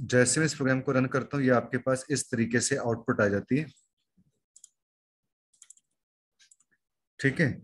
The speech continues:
अब मैं क्या काम करता हूँ, यहाँ पे एक image ले लेता हूँ, ठीक है। तो ये देखिए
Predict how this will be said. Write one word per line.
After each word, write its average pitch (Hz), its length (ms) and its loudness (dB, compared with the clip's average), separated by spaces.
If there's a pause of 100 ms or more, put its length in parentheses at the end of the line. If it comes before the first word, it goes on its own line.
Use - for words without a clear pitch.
(320)
अब 156 120 4
मैं 180 180 6
क्या 165 200 4
काम 143 280 2
करता 127 300 0
हूँ, 170 100 -4 (360)
यहाँ 123 280 4
पे 160 180 -2 (100)
एक - 220 -2
image 139 220 4
ले 113 120 4
लेता 98 220 -4
हूँ, - 120 -18 (720)
ठीक 131 180 -2
है। 156 60 4
तो 139 100 2
ये 131 140 6
देखिए 147 340 4